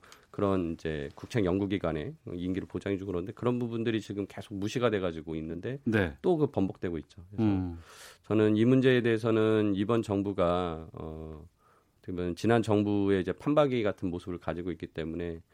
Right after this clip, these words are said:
Speaker 1: 너무나 이제 안타깝고 특히나 이 검찰에서 지금 수사 진행 중이잖아요.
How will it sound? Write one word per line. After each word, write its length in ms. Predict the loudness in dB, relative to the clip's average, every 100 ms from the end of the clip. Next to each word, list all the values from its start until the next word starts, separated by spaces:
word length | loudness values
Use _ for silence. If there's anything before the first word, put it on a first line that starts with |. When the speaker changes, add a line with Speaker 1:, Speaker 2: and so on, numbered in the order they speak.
| _ _ _ -18
Speaker 1:
너무나 400 | -8 -6 -4 -4
이제 240 | -4 -6
안타깝고 720 | -6 -8 -8 -10 -12 -10 -10 -10
특히나 500 | -18 -6 -2 -2 -2 -10 _ _ _ -12
이 60 |
검찰에서 480 | 0 0 4 2 2
지금 120 | 0
수사 240 | -2 -4 -4
진행 260 | 0 0
중이잖아요. 520 | 0 -6 -6 -10 -10